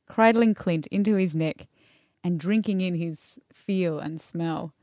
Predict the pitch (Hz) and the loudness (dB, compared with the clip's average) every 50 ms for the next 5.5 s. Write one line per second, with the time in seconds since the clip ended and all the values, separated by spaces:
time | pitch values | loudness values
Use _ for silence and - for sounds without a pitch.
0 | _ _ _ _ _ _ _ _ 208 208 165 196 196 208 208 196 202 185 - - | _ _ _ _ _ _ _ _ 0 4 6 6 6 6 6 4 0 0 0 2
1 | - 202 196 190 190 185 170 185 180 - 190 175 - 180 170 165 165 170 165 - | 2 4 4 4 2 2 2 2 2 2 0 -2 0 0 0 2 2 0 0 -2
2 | - - 180 165 175 175 170 156 - 170 165 - - 160 147 160 156 147 - - | -4 -6 -4 -2 -2 -2 -2 -4 -4 -6 -6 -4 -6 -6 -4 -6 -8 -8 -12 -20
3 | _ _ _ _ _ _ _ _ _ - 202 196 196 190 190 185 180 - - 175 | _ _ _ _ _ _ _ _ _ 2 4 6 6 6 6 4 2 0 -2 -4
4 | - - - 170 170 165 165 160 160 160 - 165 - - - - 165 156 160 156 | -4 -4 -4 -2 -2 0 0 -2 -2 -4 -6 -10 -14 -14 -10 -8 -6 -6 -6 -6
5 | 165 156 - _ 151 143 135 147 135 160 | -8 -12 -10 _ -8 -8 -8 -8 -10 -12